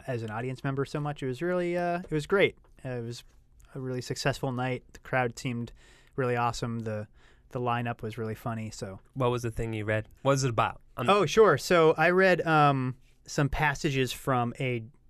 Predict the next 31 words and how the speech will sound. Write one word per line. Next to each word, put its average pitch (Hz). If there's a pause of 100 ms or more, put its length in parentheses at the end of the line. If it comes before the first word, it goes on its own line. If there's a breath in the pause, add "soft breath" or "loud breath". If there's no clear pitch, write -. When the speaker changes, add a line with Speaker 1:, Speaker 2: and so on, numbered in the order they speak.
(120)
Speaker 1:
a 127
notebook 135 (220)
that 123
I 120
was, 113 (140)
I 127
was 110 (100)
journaling 127
in 110 (180)
when 117
I 113
was, 104 (180)
uh, 117
fourteen, 180
fifteen, 170
sixteen -
years 156
old. 156 (360 soft breath)
So 135
a -
lot 139
of 139
stuff -
about, 123 (640)
uh, 110 (100)
the 127
first - (580)
relationship 131
I 107
was 104
in. 95